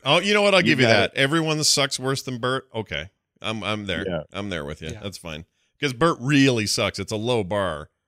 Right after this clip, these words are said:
Speaker 1: But
Speaker 2: Right.
Speaker 1: they're
Speaker 2: I,
Speaker 1: all
Speaker 2: I
Speaker 1: under
Speaker 2: think
Speaker 1: the
Speaker 2: whenever
Speaker 1: bar.
Speaker 2: I realized that I was actually pulling for Bert's plan at some point, I was like, "Yeah, this movie has really taken a turn because I am now identifying with Bert, going, 'Yeah, you tell him, Bert.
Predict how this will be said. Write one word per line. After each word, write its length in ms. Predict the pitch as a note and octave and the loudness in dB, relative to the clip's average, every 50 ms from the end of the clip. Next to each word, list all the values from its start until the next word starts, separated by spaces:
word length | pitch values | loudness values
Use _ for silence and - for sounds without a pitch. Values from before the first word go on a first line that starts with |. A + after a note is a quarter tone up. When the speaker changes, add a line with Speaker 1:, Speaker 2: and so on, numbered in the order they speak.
| _ _ _ - | _ _ _ -6
Speaker 1:
But 140 | G2 G#2+ F#2 | -4 -2 0
Speaker 2:
Right. 60 | F2 | 2
Speaker 1:
they're 180 | B2+ B2 B2 - | 2 2 4 4
Speaker 2:
I, 100 | G3+ A3 | 4 4
Speaker 1:
all 100 | G#2+ - | 4 4
Speaker 2:
I 60 | F#3 | 4
Speaker 1:
under 100 | G3 G3+ | 4 6
Speaker 2:
think 140 | - - A3 | 4 4 4
Speaker 1:
the 40 | G#3+ | 6
Speaker 2:
whenever 180 | G#3+ G#3 G3+ F#3 F3 | 4 4 6 6 6
Speaker 1:
bar. 40 | D3+ D3+ | 6 6
Speaker 2:
I 20 | |
realized 540 | D3+ D3 D3 D3 C#3+ C#3+ C#3 C#3 C#3 B2 - | 6 6 6 6 6 6 6 6 4 4 2
that 60 | C3+ | 2
I 20 | A#2 | 2
was 160 | A#2+ A2+ G2+ | 2 2 2
actually 440 | - A#2 A#2+ A#2+ - - B2 A2 G2+ _ _ - | 2 2 2 2 0 -2 -2 -2 -2 _ _ -8
pulling 380 | - - A#2 A#2 A#2+ A#2+ A#2+ A2 | -2 -2 0 0 2 0 -2 -4
for 200 | - - G2+ F#2+ | -4 -4 -6 -6
Bert's 400 | E2 D2+ G2 F#2+ G2+ - - - | -4 -2 -2 -2 -2 -2 -6 -16
plan 500 | - - - A2 G#2 G#2+ G#2+ A2+ A2+ A2+ | -16 -8 -6 -6 -4 -2 -2 -2 -4 -4
at 160 | D#2+ G2+ F#2 | -4 -6 -6
some 240 | - - B2 A#2 A#2 | -4 -2 0 0 0
point, 340 | - - A#2+ A2+ A2+ A2+ - | 0 0 2 2 2 2 2
I 100 | F#2 F#2+ | 2 2
was 180 | F#2+ F2+ D#2 | 2 2 2
like, 220 | F#2+ F2+ E2+ - - | 2 0 0 0 0
"Yeah, 280 | F2+ F2+ D#2+ D2+ C#2 C2+ | 0 2 2 0 -2 -2
this 200 | - G2+ G2 - | -4 -4 -4 0
movie 300 | G#2+ G#2 G#2+ G#2 F#2 F#2+ | 0 0 2 2 0 0
has 220 | E2 E2+ D#2+ D2 D#2+ | -2 -2 -4 -4 -4
really 180 | F#2 F2+ F2+ E2+ | -4 -4 -4 -2
taken 280 | - F#2 F2 - - D#2+ | -2 -4 -4 -2 -2 -6
a 80 | D2+ | -6
turn 440 | - - - F2 E2 D#2 C#2+ C2+ C2 _ _ _ _ _ _ _ _ _ - | -6 -6 -6 -2 -2 -2 -2 -4 -8 _ _ _ _ _ _ _ _ _ -12
because 320 | - - - F#2 E2 - | -8 -2 0 0 0 0
I 140 | - F#2 F2+ | 0 0 2
am 140 | F2 E2 F2+ | 2 2 0
now 320 | F2+ F#2+ G2 F#2+ F#2+ F2+ - | 0 0 2 2 2 2 0
identifying 680 | F2+ E2 E2 G2 G2 G2 - G2 F2+ E2+ E2 E2 E2 D#2+ D#2 | -2 -2 0 2 0 2 2 0 0 2 2 0 0 0 -2
with 180 | E2+ D#2 - - | -4 -4 -2 0
Bert, 380 | F#2 E2+ E2+ D#2+ - - - _ _ _ _ _ _ - | 2 2 2 0 -4 -12 -20 _ _ _ _ _ _ 0
going, 260 | F#2+ F#2+ F2+ F2 E2+ | 2 2 4 4 4
'Yeah, 420 | F#2+ A#2 D#3+ F3 E3 C3 E2 D2 - _ - | 6 6 6 6 6 4 2 0 -4 _ -2
you 120 | C3+ G3 G#3+ | 0 2 4
tell 220 | - G#3+ G#3 G#3 | 6 6 6 6
him, 120 | D#3 C3 G#2 | 4 2 4
Bert. 220 | A#2 B2 D3 | 4 4 4